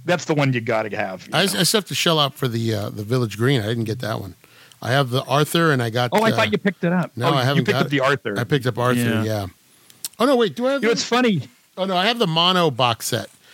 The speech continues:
Speaker 2: with all of the, the first
Speaker 1: Yeah.
Speaker 2: ten Pie records. I have that, but I don't have the, uh
Speaker 1: And that's, that's beautiful. You know, it's funny 'cause I think I'm a, uh, I'm a bigger Kinks fan. I love The Who, but when push comes to shove,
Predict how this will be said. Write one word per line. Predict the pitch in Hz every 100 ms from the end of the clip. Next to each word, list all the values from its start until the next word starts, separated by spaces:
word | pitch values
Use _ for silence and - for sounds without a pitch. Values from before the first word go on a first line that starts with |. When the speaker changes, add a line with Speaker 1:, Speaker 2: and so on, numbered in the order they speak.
| - -
Speaker 2:
with | 127 131
all | 131 135
of | 120
the, | 117 113
the | 139
first | 131 143 131
Speaker 1:
Yeah. | 110
Speaker 2:
ten | 151 127 113
Pie | 135
records. | 117 120 113 107 104
I | 110
have | 110
that, | 104 87 - _ - - _ -
but | 110
I | 113
don't | 117 113
have | 110 95
the, | 101 95
uh | 123 -
Speaker 1:
And | 147
that's, | 185 - - - - _ _
that's | - 147 131
beautiful. | 127 131 127 113 107 - -
You | 180
know, |
it's | 202 -
funny | 196 185 156 - -
'cause | 165
I | 170
think | 226 220
I'm | 180
a, | 151 131 -
uh, | 160 139
I'm | 160 151
a |
bigger | 180 151
Kinks | - - 151 -
fan. | 143 131 123 - -
I | 135
love | 139 170 160
The | 151
Who, | 135 139 120
but | 123 143
when | 139
push | 120 170 -
comes | 160 147
to | 123
shove, | 117 131 123 110